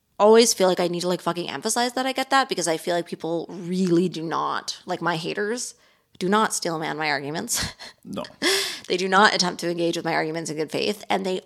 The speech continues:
Speaker 1: always deny, like, that reality that I fucking know this already, you know?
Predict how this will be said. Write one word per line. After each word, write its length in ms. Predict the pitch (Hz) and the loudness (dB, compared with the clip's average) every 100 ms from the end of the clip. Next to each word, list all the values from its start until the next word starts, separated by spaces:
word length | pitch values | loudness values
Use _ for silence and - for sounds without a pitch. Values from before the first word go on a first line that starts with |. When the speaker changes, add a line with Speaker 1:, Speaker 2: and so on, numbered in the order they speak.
| - | 6
Speaker 1:
always 480 | 220 208 175 165 160 | 8 10 8 6 2
deny, 560 | 170 151 180 170 156 | 0 2 2 0 -2
like, 280 | 185 165 - | -2 -4 2
that 240 | 151 156 - | 4 4 2
reality 440 | 135 190 185 156 | 2 2 2 0
that 140 | 151 | 0
I 80 | 165 | 0
fucking 380 | 165 226 220 180 | 6 6 6 4
know 180 | 170 190 | 6 6
this 240 | - - | 4 -4
already, 440 | - 80 - - - | -2 -6 -8 -16 -10
you 100 | - | -6
know? 360 | 147 - - | -2 -2 -4